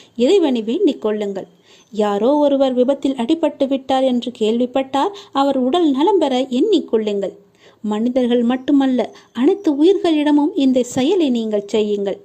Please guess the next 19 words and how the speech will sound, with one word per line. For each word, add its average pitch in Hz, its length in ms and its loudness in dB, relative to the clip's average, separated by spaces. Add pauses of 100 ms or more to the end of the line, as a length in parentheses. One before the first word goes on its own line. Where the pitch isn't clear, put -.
(420)
தெருவோரம் 233 680 2
ஒரு 311 220 4
மரம் 269 340 2
வெட்டப்பட்டிருந்தால் 320 1080 2
அதற்காகவும் 277 800 0
நீங்கள் 233 360 0
எண்ணிக்கொள்ளுங்கள். 220 840 0 (300)
அந்த 262 280 0
மரத்தை 285 460 -2
வெட்டியவர் 320 680 2 (120)
மேலும் 330 440 2
சில 294 260 0
மரங்களை 277 520 2
நடட்டும் 240 540 -2
என்று 254 340 2 (140)
வேண்டிக் 277 400 0
கொள்ளுங்கள். 202 460 -2 (400)
வெட்டப்பட்ட 247 640 -4
மரம் 240 320 -4